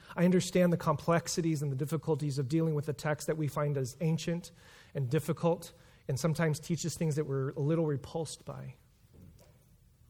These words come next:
But where there is no vision, we perish. We lose our way. We miss the story. We miss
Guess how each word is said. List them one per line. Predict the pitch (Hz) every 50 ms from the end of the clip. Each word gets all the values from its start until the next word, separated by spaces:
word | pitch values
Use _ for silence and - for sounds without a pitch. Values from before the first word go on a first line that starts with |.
| _ -
But | - 147 -
where | 127 135
there | 143 147 120 127
is | 160 135 -
no | 156 135
vision, | 120 113 117 139 156 143 131 117 - - - - - - _ _ _ _ _ _ _ - - - _ - - - - _ - _ - - - - _ - - - - _ _ _ _ _ - _ _ - - _ _ _ _ _ _ _ _ _ _ _ _ _ _ _ _ _ _ _ _ -
we | 135 123 120 -
perish. | - 170 185 170 127 110 - - - - - _ - - _ - - _ -
We | 151 147
lose | 151 151 131
our | 143 131 127
way. | 127 139 147 - - - - - - _ - - - - - - _ - _ _ _ - _ _ _ _ -
We | 160 165
miss | 165 165 - -
the | - 170 143
story. | - - - - - 156 143 143 135 127 143 135 123 - - _ _ _ _ _ _ _ _ _ _ _ _ _ - - _ _ -
We | - 180 190
miss | 190 196 190 - -